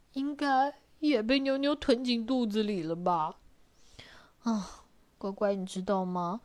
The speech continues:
大家难过的眼泪都出来了。然后啊，母鸡妈妈已经紧张到昏倒在地上了。可是，咦，妞妞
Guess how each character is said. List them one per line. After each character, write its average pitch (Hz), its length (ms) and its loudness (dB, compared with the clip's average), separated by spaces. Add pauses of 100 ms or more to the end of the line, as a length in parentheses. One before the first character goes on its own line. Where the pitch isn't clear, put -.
(360)
大 226 180 0
家 233 180 2
难 214 240 0
过 247 120 4
的 226 60 8
眼 226 280 2
泪 277 140 4
都 277 140 6
出 269 300 0
来 185 260 4
了。 185 240 2 (340)
然 214 300 2
后 285 220 2
啊， 208 260 2
母 240 180 -2
鸡 269 160 0
妈 302 180 0
妈 311 280 2 (260)
已 359 100 -2
经 370 220 -2
紧 302 180 -2
张 339 220 2
到 381 160 8
昏 403 240 4
倒 320 160 8
在 294 160 6
地 359 240 2
上 277 320 2
了。 180 240 -4 (800)
可 160 400 -6
是， - 340 0 (520)
咦， 240 120 4 (1040)
妞 403 180 8
妞 440 60 6